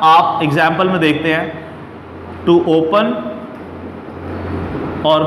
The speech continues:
close a tap of water, tap of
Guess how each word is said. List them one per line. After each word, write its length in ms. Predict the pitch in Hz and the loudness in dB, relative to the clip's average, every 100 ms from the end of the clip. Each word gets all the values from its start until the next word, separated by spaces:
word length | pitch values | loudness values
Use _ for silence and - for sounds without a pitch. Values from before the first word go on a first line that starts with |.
| - 170 | 0 0
close 480 | 160 165 165 - - - - - - - - - - | 4 4 4 2 -4 -8 -10 -12 -14 -16 -14 -8 -2
a 80 | 156 - 175 | -2 0 2
tap 240 | 165 170 175 | 4 4 0
of 160 | 165 | 0
water, 300 | 123 107 101 80 - - - - - - - - | 0 0 -2 -6 -10 -14 -16 -18 -18 -18 -16 -6
tap 320 | 143 143 156 175 | 0 2 2 2
of 160 | 233 | 2